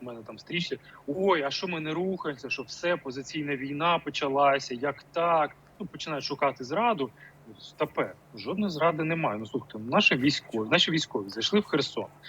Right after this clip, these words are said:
роблять стабі-, стабілізаційні заходи, шукають там диверсантів, терористів, а, розвідників російських, да, там, заходять, ротуються,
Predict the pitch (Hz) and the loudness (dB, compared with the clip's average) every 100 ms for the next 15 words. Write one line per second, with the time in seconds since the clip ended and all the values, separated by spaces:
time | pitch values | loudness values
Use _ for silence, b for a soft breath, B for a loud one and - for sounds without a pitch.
0 | B B B - 123 180 185 160 - 131 | B B B -4 2 2 2 0 -2 -2
1 | 127 135 147 - - 147 139 143 131 131 | 0 -2 -4 -8 -2 2 4 4 2 0
2 | 165 165 151 120 113 113 - 101 - - | 0 0 0 0 0 -2 -2 -12 -8 -8
3 | - 151 160 160 147 135 120 135 127 143 | 0 4 4 4 -2 -2 0 0 0 0
4 | 147 143 139 - 127 127 147 - 143 123 | 0 -4 -8 -4 -2 0 0 -2 -4 -6
5 | B B B B 123 120 117 117 120 120 | B B B B 2 2 2 0 -2 -2
6 | 123 131 120 151 143 131 123 131 - 143 | 0 0 0 -2 -2 -2 0 0 0 -2
7 | 131 - - - 135 165 160 113 113 131 | -2 -4 -12 -2 2 2 2 -6 -6 -4
8 | 147 151 143 135 135 127 160 156 143 - | 0 0 0 -2 -2 -2 2 4 2 2
9 | 135 | 2